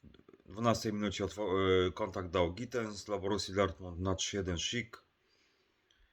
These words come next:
I na trzy dwa strzelił z rzutu karnego Guirassy. Ostatecznie Borussia przegrała u siebie z Bayerem Leverkusen trzy do dwóch.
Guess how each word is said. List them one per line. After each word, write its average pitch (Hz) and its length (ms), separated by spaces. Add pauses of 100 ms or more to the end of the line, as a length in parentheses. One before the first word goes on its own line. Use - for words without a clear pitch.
(120)
I 104 80
na 107 140
trzy 104 220
dwa 92 380 (320)
strzelił 92 380
z 80 140
rzutu 92 300
karnego 87 500
Guirassy. 82 640
Ostatecznie 92 640 (600)
Borussia 104 400
przegrała 95 500
u 90 40
siebie 85 320
z 80 60
Bayerem 90 420
Leverkusen 85 560
trzy - 260
do 90 100
dwóch. 80 380